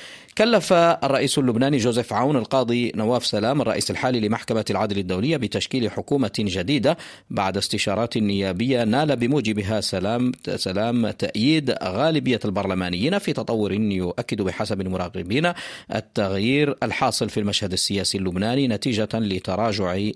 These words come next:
موقع حزب الله. علاء بو نجار يحدثنا أكثر عن نواف سلام.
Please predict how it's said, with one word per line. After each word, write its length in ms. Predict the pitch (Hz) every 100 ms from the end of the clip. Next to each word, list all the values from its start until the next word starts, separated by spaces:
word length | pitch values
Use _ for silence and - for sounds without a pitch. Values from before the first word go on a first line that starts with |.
| -
موقع 480 | 95 113 - 101 92
حزب 380 | - 98 98
الله. 280 | 98 90 82 - - - - - - -
علاء 240 | 123 160
بو 120 | 127
نجار 760 | 123 90 90 104 120 120 127 - _ _
يحدثنا 960 | 98 - 117 95 101 - 92 98 104 104 - _ _
أكثر 480 | 120 _ - 101 101
عن 220 | - 90
نواف 280 | 85 98 92
سلام. 280 | - -